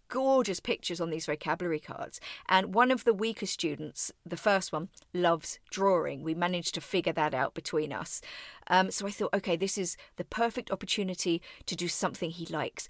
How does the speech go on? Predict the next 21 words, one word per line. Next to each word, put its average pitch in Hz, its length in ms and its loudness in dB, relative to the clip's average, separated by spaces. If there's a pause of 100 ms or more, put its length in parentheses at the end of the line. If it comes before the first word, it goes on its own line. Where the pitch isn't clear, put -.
(160)
Perfect, - 440 6 (200)
I've 151 240 2 (220)
got 311 240 12
him! 160 180 4 (380)
And 180 220 4
you 185 80 6
have 226 360 4
to 240 100 4
get 190 320 4
your 190 80 2
stu-, - 180 -2
you 190 140 4
have 254 220 2
to 196 120 6
hook 208 420 0
your 254 120 0
students. - 520 0 (280)
And 240 120 6
it's 247 140 -2
not 294 260 2
always 269 560 0